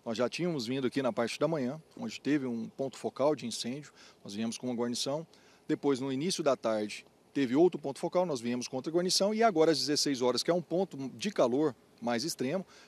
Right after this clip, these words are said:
o fogo avançou com mais força, nós viemos com três frentes de combate, né? Uma pra G O zero vinte, outra da B R cento e cinquenta e três, e viemos direcionando o fogo, com monitoramento também aéreo, direcionando o fogo pra cá, onde temos um aceiro natural.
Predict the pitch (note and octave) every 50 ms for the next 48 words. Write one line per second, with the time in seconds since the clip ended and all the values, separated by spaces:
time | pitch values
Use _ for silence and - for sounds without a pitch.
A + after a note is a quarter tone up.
0 | _ - F3+ - - D#3 D3 C#3 C#3 B2 C3+ A#2+ - - C3 A#2 - D3 E3 E3+
1 | - - F3 E3+ - F#3+ F#3+ E3 E3 F3+ F#3 F#3+ - - F#3+ E3+ - - D#3+ F3
2 | F#3 F#3 - - D3 D3 C#3+ C#3 D3 C#3+ D3 - G3 F#3+ E3+ B2+ A2+ A2 G#2 -
3 | - G#2+ G#2+ B2 D#3 - - - - _ - B2+ B2 A2 - A#2+ G#2+ A2+ A2+ A2+
4 | G#2 A#2+ C#3+ E3+ D3 D3+ F3 G3 G3 - - - - C#3 C#3+ C#3+ C3 B2 B2 A2+
5 | A#2+ A2+ A2+ A2 - C3+ C3 - E3+ E3 F#3 F#3 - F3+ F#3+ G#3+ G#3 - - -
6 | - - - - G3+ G3+ G#3+ G3 F3+ F#3 F3+ D3 D#3+ A#3+ C4 A#3+ A3+ G3+ - A3
7 | G3+ E3+ C#3+ C3+ C3+ D3+ D#3 - - D#3+ E3+ G3+ G3+ - - - - - _ _
8 | _ _ _ _ - E3+ F3+ F3+ F3 F3+ F#3 F3 - F#3+ F#3+ F#3 E3 C#3+ C#3+ -
9 | - D#3+ D3+ D3+ E3 F#3+ F3+ C#3+ C#3 D3+ D#3+ D3 D3 F3 F3 F3+ - - F3 E3+
10 | F3 F3+ - - D#3 D3+ D#3 D#3+ - F3+ F#3 - - D#3 D#3 E3+ F#3+ - - -
11 | D3+ E3 F3 D#3 D#3 - E3 E3 F3 E3+ - E3 G3 G3+ F#3 D#3+ - - D#3+ E3
12 | F3 F#3 F#3 F#3 - G#3 E3+ B2 A2 G#2+